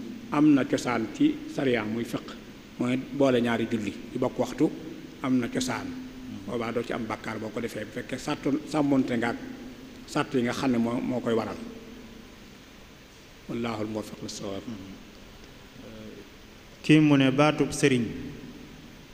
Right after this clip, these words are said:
Speaker 2: nan la ko Sufyaan ki déggee, maanaam nuñ koy tekkee?
Speaker 1: Waaw,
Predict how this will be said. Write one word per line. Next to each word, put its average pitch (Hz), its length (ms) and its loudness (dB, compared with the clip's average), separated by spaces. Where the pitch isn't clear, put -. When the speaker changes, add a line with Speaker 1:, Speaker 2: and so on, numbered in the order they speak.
Speaker 2:
nan 147 240 6
la 143 100 8
ko 143 120 0
Sufyaan 131 400 6
ki 123 160 4
déggee, 113 300 6
maanaam 123 280 2
nuñ 147 140 6
koy 139 160 8
tekkee? 117 300 4
Speaker 1:
Waaw, 131 260 2